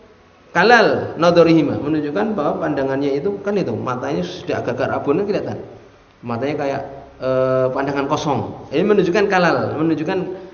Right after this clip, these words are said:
menunjukkan sudah lemahnya pandangan dia, nadharihima. Ya, demikian. Ala baladati sahibihima, juga menunjukkan bodohnya. Wa dha'fi harar qalbihi, demikian lemah. Ya, dari apa? Hati dia.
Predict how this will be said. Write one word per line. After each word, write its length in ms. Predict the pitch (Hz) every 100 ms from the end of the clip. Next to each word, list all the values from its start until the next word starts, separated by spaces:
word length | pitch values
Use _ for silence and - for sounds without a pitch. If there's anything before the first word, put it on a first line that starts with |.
| - -
menunjukkan 380 | 170 170 170 202
sudah 120 | 170
lemahnya 400 | 165 190 208 196
pandangan 320 | 170 170 151 139
dia, 240 | 127 110
nadharihima. 600 | 139 165 156 156 147 117 - - - - - _ 120
Ya, 440 | 120 107 92 76 -
demikian. 480 | 120 113 107 98 - - - - - _ _ _ _ _ _ _
Ala 320 | - 196 220
baladati 500 | 175 196 240 220 220
sahibihima, 800 | 214 214 214 214 240 247 170 -
juga 320 | 214 226 214 -
menunjukkan 540 | 220 214 180 226 220
bodohnya. 480 | 170 170 202 196 147 98 - - - - - -
Wa 160 | 135 156
dha'fi 360 | 202 196 202
harar 280 | 185 190 214 190
qalbihi, 640 | 208 208 208 196 - -
demikian 380 | 151 165 180 175
lemah. 500 | 180 220 - - - - - - _ _ - - _ _ _ -
Ya, 640 | 80 80 117 120 135 - - - - -
dari 320 | 135 170 220
apa? 360 | 165 160 185 127
Hati 280 | 151 156
dia. 240 | 143 123